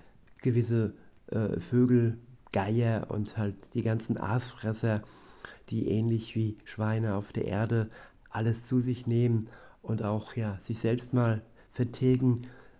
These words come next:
wenn sie nichts anderes haben. In diesem Sinne hat Gott alles genau für uns geordnet und uns, ähm, ja, seine Speisegebote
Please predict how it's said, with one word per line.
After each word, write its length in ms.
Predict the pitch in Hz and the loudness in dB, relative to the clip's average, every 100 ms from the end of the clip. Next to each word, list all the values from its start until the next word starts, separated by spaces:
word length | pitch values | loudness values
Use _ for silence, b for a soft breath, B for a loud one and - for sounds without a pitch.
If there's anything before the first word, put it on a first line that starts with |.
| - | -4
wenn 280 | 117 117 110 - - | 0 0 -2 -12 -8
sie 200 | - 117 | 0 2
nichts 400 | 113 113 - - | 2 -2 -8 -10
anderes 580 | 98 101 107 107 - - - | -6 -4 -4 -4 -6 -18 -14
haben. 560 | - 113 117 90 - - - _ - - - _ _ - - - - B B B - | -6 -4 -2 -4 -6 -12 -20 _ -20 -20 -20 _ _ -20 -20 -20 -20 B B B -8
In 120 | 117 | -4
diesem 260 | 123 117 117 | -2 0 2
Sinne 360 | 135 135 123 B B | 2 4 2 B B
hat 220 | 120 - | -8 -4
Gott 260 | - 127 - - | -2 -2 -4 -8
alles 460 | 107 123 120 - B B | -2 0 0 -6 B B
genau 520 | 127 117 113 113 123 | 0 2 4 2 2
für 220 | 123 - - | 0 -2 0
uns 360 | 113 120 - | 0 0 -2
geordnet 800 | 120 - 95 117 117 120 113 - B B B B - | -2 0 2 0 0 0 0 -6 B B B B -6
und 200 | 110 113 | -2 2
uns, 440 | 113 117 - - B B B - | 2 0 -2 -16 B B B -6
ähm, 280 | 120 110 101 - | 0 0 -2 -6
ja, 200 | 113 98 | -6 -6
seine 540 | - 107 113 120 117 117 B | -6 -4 0 0 0 -4 B
Speisegebote 1500 | - - 104 107 117 123 117 - - - 107 104 107 - 107 | -20 -8 -6 -4 -2 -2 -2 -6 -10 -8 -6 -4 -4 -4 -6